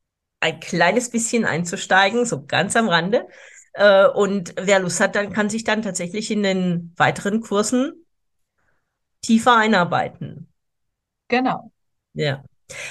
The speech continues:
Speaker 1: Michaela, ich habe eine abschließende Frage an dich. Und zwar ist das,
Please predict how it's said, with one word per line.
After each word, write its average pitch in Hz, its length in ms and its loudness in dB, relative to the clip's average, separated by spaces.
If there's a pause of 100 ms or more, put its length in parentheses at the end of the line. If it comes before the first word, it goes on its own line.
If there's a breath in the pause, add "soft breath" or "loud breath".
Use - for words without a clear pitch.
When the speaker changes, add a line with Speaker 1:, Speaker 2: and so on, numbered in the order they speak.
Speaker 1:
Michaela, 226 380 4
ich 196 100 0
habe 262 120 2
eine 202 100 4
abschließende 175 480 -4
Frage 143 360 -4
an 135 140 -4
dich. - 300 -12 (1120)
Und 190 260 0
zwar 220 340 4
ist - 240 0
das, 226 360 0